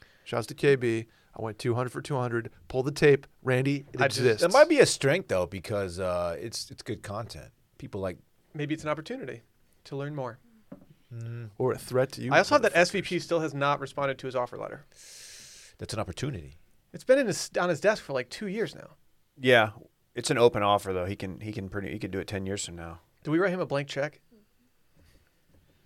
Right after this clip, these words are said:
Speaker 4: We could definitely afford to pay him a few hundred dollars a week.
Speaker 3: We offered him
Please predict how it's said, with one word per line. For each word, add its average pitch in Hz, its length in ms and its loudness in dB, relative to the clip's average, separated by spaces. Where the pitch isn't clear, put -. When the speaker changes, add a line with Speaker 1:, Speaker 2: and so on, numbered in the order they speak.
Speaker 4:
We 135 80 -12
could 147 160 0
definitely 117 320 6
afford 98 300 0
to 92 60 -6
pay 95 200 0
him 90 140 -2
a 85 60 -8
few 101 140 -6
hundred 92 140 -4
dollars 80 280 -4
a 69 60 -14
week. 57 260 -14
Speaker 3:
We 98 80 -6
offered 98 260 -6
him 85 280 -6